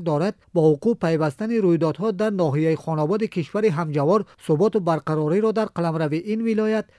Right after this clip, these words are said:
هیچ خللدار نکرده است. بنا به شهادت این منابع، در چهرهٔ مردم جلال آباد نیز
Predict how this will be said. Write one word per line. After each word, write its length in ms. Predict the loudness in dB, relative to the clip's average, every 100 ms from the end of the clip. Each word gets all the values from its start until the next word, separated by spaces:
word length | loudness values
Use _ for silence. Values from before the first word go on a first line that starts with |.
| _
هیچ 280 | 0 0 0
خللدار 480 | -2 0 0 -2
نکرده 460 | -2 -4 -2 -2 -2
است. 260 | -2 -4 -8 _ _
بنا 200 | -2 0
به 120 | 0 0
شهادت 440 | 0 0 0 -2
این 280 | -4 -6 -4
منابع، 440 | -2 -2 0 -2 -4 _ -6
در 140 | -4
چهرهٔ 440 | -2 -2 0 0 -2
مردم 420 | -2 -2 -2 -2
جلال 340 | -2 0 2
آباد 300 | 0 0 -2 -2
نیز 180 | -6